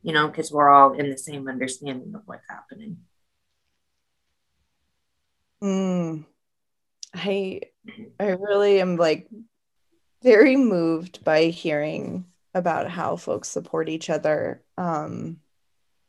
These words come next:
Speaker 2: really moved by that. And that feels like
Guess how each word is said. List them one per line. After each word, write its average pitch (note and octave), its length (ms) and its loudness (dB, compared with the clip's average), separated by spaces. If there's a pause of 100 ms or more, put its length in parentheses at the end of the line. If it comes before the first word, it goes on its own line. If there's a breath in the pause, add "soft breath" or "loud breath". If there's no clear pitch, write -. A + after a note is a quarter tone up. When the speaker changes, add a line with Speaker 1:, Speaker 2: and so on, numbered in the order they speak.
(440)
Speaker 2:
really G3 440 4
moved E3 340 -2
by D#3 160 2
that. D#3 480 -2
And E3 460 0 (1300 loud breath)
that F#3+ 440 6
feels G#3 420 6
like F3 360 8